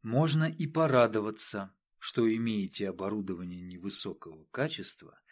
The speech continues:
ибо это окупится с лихвой обязательно.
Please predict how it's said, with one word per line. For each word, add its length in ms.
ибо 240
это 400
окупится 580
с 160
лихвой 580
обязательно. 920